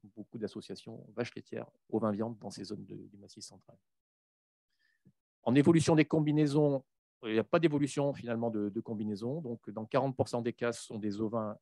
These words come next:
euh, viande seuls, combinés beaucoup avec des bovins viande, c'est la principale association, euh, ensuite avec les monogastriques. Et on voit quand même, euh,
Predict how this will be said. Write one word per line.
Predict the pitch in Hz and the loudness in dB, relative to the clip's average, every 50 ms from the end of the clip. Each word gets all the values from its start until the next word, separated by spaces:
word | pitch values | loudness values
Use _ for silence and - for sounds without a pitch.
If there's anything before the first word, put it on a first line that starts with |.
| _ - | _ -20
euh, | 101 98 | -20 -20
viande | 95 98 107 101 95 90 - - | -16 -14 -12 -12 -12 -12 -16 -16
seuls, | - - - - 120 123 143 170 175 - _ _ _ _ _ _ _ _ _ _ _ - | -12 -10 -4 -2 0 0 0 -2 -4 -8 _ _ _ _ _ _ _ _ _ _ _ -2
combinés | 135 135 131 127 139 135 135 139 135 131 | 0 0 0 2 2 2 4 4 4 4
beaucoup | 120 - 98 101 110 175 175 175 - 185 185 160 | 2 -2 -6 -2 2 2 2 2 4 4 6 6
avec | 143 139 127 117 | 6 6 2 2
des | 127 131 127 123 | 2 2 2 2
bovins | 117 120 156 151 143 135 | 4 4 4 4 4 2
viande, | 123 110 120 131 170 165 107 90 90 - _ _ _ - | 2 2 0 0 0 0 -2 -4 -6 -10 _ _ _ -10
c'est | 117 | -6
la | 104 104 | -6 -6
principale | - - 110 - - 123 - 117 110 110 | -6 -8 -10 -10 -12 -12 -8 -6 -6 -6
association, | 107 - 117 101 - 113 101 - - 135 175 - _ _ _ _ _ _ _ _ _ _ _ _ _ _ - - | -6 -8 -10 -12 -10 -12 -12 -10 -10 -10 -10 -10 _ _ _ _ _ _ _ _ _ _ _ _ _ _ -8 -4
euh, | 104 104 101 95 101 98 95 92 98 101 | -2 -2 0 0 0 -2 -2 -4 -4 -4
ensuite | 113 110 104 - - 123 - | -4 -6 -6 -6 -8 -4 -2
avec | 110 104 98 - | -2 -2 -2 -2
les | 104 | -2
monogastriques. | 107 110 107 110 101 - - - - 160 - _ _ _ _ _ _ _ _ _ _ _ _ | -2 0 0 0 0 -2 -4 -10 -12 -12 -12 _ _ _ _ _ _ _ _ _ _ _ _
Et | - 117 | 0 2
on | 120 120 | 2 6
voit | 113 131 160 | 6 6 6
quand | 160 - 120 | 6 4 2
même, | 120 131 147 156 135 | 4 4 4 4 4
euh, | 120 113 113 113 113 113 110 110 110 110 | 6 6 6 6 6 6 4 4 2 0